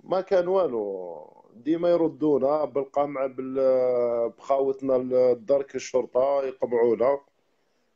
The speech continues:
ما يخليكش حتى ديبلاسي با تروح توصل الصوت تاعك. اي، الملف تاعنا فيه كيما يقول لك،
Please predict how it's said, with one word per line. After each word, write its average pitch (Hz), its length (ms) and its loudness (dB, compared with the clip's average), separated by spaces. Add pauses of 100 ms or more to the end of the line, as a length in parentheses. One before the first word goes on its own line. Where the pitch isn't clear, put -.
(280)
ما 170 80 2
يخليكش 170 380 -2
حتى 165 260 -2
ديبلاسي 151 600 -2
با 139 160 -2
تروح 139 240 -6
توصل 143 720 -2
الصوت 160 440 -6
تاعك. 135 560 -4 (2000)
اي، 220 300 0
الملف 208 420 0
تاعنا 185 560 0
فيه 160 560 -2
كيما 160 220 -4
يقول 160 240 -2
لك، 165 160 -2